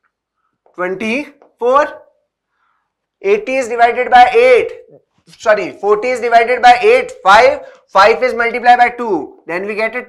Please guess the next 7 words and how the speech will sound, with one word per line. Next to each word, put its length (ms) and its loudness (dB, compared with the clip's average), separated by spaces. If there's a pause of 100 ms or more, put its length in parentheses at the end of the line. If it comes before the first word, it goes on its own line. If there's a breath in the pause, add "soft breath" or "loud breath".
ten, 360 -2 (180)
क्या 140 2
आ 40 2 (100)
जाएगा, 380 -4 (800)
thirty-four 1300 -8
upon 600 -2 (220)
forty। 640 -6